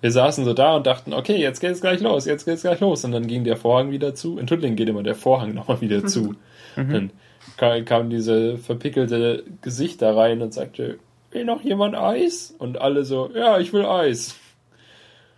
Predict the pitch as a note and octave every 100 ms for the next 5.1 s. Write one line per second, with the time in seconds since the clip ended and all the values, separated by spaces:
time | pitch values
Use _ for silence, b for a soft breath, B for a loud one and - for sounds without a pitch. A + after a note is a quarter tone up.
0 | _ - A#2 A#2+ F#3+ F3+ F#3 F3 E3 -
1 | F#3 F3+ D3+ D#3+ E3 C3+ C3 C3+ C3 C#3
2 | D3 D3+ - - _ _ - B2 B2+ B2+
3 | C3+ C3 B2+ B2+ B2 A#2+ B2+ C3 B2 A2
4 | A2 G#2+ A2 - G#2 G2 A2+ G#2 G2+ -